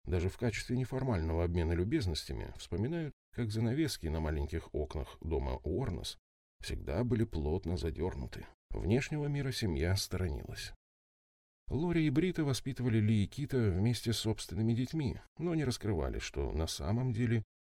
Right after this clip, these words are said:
являлись бабушкой и дедушкой детей.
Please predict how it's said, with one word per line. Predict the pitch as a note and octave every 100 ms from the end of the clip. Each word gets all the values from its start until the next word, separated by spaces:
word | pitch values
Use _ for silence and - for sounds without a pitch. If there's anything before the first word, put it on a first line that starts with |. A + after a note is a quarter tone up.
| _
являлись | F2+ E2+ F2 C#2+ -
бабушкой | B1 D2+ A2+ - B2+ B2
и | - B2+
дедушкой | B2+ D3 F2+ - - D#2
детей. | - - - -